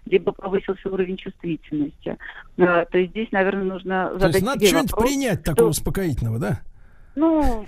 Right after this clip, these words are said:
Speaker 1: это, возможно, означает, что, э, вот человек перегружен как-то, может быть, какими-то событиями негативными в своей жизни.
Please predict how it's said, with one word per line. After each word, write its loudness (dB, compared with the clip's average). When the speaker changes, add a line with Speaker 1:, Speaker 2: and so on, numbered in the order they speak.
Speaker 1:
это, 0
возможно, -2
означает, -4
что, -8
э, -12
вот -4
человек 2
перегружен -2
как-то, 0
может -4
быть, -6
какими-то -6
событиями -4
негативными -4
в -14
своей 4
жизни. -8